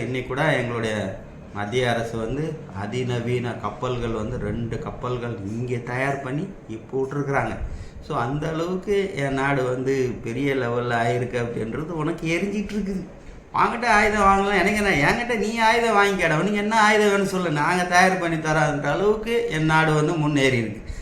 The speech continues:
அதுவும் உனக்கு பிடிக்கல. Anyway, ட்ரம்ப் அவர்களே, என் நாட்டு மக்கள் வந்து அங்க வாழ்றாங்க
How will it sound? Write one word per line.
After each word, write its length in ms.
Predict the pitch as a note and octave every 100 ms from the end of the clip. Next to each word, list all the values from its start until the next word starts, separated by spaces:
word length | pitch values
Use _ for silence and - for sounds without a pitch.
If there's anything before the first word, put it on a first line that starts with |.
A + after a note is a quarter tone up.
| -
அதுவும் 460 | - G2+ A2 B2 D3
உனக்கு 420 | B2 B2 B2+ F#2+
பிடிக்கல. 280 | G2+ F#2+ F#2 D#2 - - - - -
Anyway, 320 | G#2+ A#2 A#2+ A2+
ட்ரம்ப் 300 | A2+ A#2 B2
அவர்களே, 440 | A#2 G#2+ A2 B2+ A2+
என் 200 | G#2+ G#2+
நாட்டு 340 | A2 B2 C3+
மக்கள் 340 | A2+ A2 -
வந்து 400 | A2+ G2+ F#2+ B2+ C#3+
அங்க 140 | -
வாழ்றாங்க 580 | G2 G2 A#2 B2 A2+ F#2